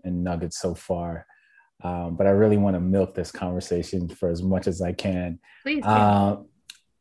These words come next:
Speaker 1: what is your one piece of advice to the millions of people experiencing failure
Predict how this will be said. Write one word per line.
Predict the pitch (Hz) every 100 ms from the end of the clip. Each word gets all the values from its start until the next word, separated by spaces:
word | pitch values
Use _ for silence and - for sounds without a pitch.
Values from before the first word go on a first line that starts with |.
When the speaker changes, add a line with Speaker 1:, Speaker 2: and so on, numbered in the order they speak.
| _ _ _ _ _ _
Speaker 1:
what | 107 165
is | 170 139
your | 123
one | 104 104 113
piece | 110 110 104
of | 101
advice | 98 80 87 87 - - _ _ _ _
to | - 92
the | 90 87 90 - 92
millions | 95 107 107 101 95
of | 90 -
people | 92 90 90 104 120 123 _ _ _ _ _
experiencing | - - - 95 90 87 - 85 80
failure | - 87 85 80 80 80